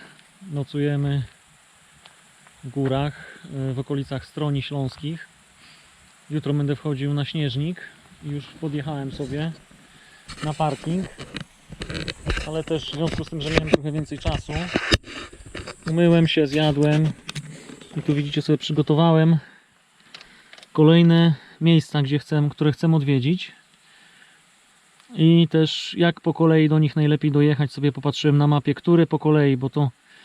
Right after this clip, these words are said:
e, trzeba było też przemyśleć. Pewnie tu jeszcze z niektórych z nich, szczególnie tu mam na przykład Głuszyca, mam tylko jeden punkt. Całe te góry Sowie, tam Darka Kwietnia, to wzdłuż i wszerz przejdę. Ale tu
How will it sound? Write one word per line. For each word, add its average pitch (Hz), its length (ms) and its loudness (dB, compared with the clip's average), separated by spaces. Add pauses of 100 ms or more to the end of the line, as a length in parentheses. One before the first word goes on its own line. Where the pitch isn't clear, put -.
(800)
e, 139 500 2
trzeba 147 180 0
było 139 160 0
też 139 160 -2
przemyśleć. 151 680 0 (640)
Pewnie 185 240 4
tu 190 80 0
jeszcze 180 220 2
z 160 60 2
niektórych 175 400 4
z 151 40 0
nich, 170 260 0 (520)
szczególnie 170 420 6
tu 175 100 2
mam 160 180 6
na 156 80 6
przykład 156 280 0
Głuszyca, 160 460 2
mam 147 180 4
tylko 151 500 2
jeden 156 300 0
punkt. 160 380 -2 (420)
Całe 151 300 4
te 143 260 0
góry 147 260 4
Sowie, 147 320 0
tam 143 240 2 (600)
Darka 156 280 4
Kwietnia, 151 420 2
to 139 300 0 (160)
wzdłuż 151 240 -2
i 156 40 -2
wszerz - 300 0
przejdę. 147 460 2 (720)
Ale 151 180 6
tu 165 220 4